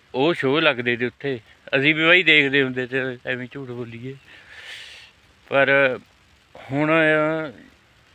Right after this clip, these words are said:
ਕਿੰਨੇ ਸਾਲ ਹੋ ਗਏ? ਪੰਜ ਛੇ ਸਾਲ ਹੋ ਗਏ, ਵੱਧੇ ਹੋ ਗਏ ਹੁਣੇ। ਫਿਰ ਕਹਿੰਦੇ ਇੱਕ ਬਿਹਾਰੀ ਉਹ ਆਇਆ ਤਾ ਉਰੇ,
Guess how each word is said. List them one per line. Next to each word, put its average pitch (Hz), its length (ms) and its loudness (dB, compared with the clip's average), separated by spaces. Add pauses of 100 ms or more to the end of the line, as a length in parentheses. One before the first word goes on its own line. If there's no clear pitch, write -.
(400)
ਕਿੰਨੇ 147 260 2
ਸਾਲ 147 220 2
ਹੋ 139 100 -2
ਗਏ? 156 120 -8
ਪੰਜ 139 280 -2
ਛੇ 147 160 -2
ਸਾਲ 135 240 -2
ਹੋ 117 140 -6
ਗਏ, 135 240 -12 (160)
ਵੱਧੇ 123 340 2
ਹੋ 139 140 4
ਗਏ 127 140 0
ਹੁਣੇ। 139 300 -4 (1200)
ਫਿਰ 139 160 4
ਕਹਿੰਦੇ 170 220 4
ਇੱਕ 185 140 -4
ਬਿਹਾਰੀ 139 540 2
ਉਹ 143 200 2
ਆਇਆ 131 220 4
ਤਾ 117 140 -6
ਉਰੇ, 110 220 -8